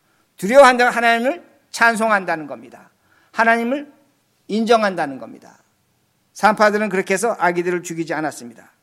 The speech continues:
그 결과 이스라엘 백성들은 번성하고 강해졌다고 성경은 가르쳐 줍니다. 많은 백성들이 죽음에서 구원을 받았습니다. 다시 한번 한 여인, 두 여인을 통해서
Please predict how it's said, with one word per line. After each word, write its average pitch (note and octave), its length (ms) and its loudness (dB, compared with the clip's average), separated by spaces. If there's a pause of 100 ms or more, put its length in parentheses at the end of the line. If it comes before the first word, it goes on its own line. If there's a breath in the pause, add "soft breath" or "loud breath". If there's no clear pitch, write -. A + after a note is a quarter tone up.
(440)
그 C#4+ 240 6
결과 F#3 800 2
이스라엘 A#3+ 380 2
백성들은 E3 840 -6 (380 soft breath)
번성하고 A3+ 880 0
강해졌다고 F#3+ 840 -4
성경은 F3+ 520 -8
가르쳐 D#3 320 -8
줍니다. A2 340 -20 (680)
많은 A#3 440 4
백성들이 A3+ 460 -4
죽음에서 A3+ 560 -4
구원을 G#3 320 -4
받았습니다. D#3+ 640 -6 (640)
다시 A#3 320 2
한번 A3+ 380 4
한 A#3 320 0
여인, A3 480 2
두 B3 260 -6
여인을 A3 320 0
통해서 F#3+ 640 -6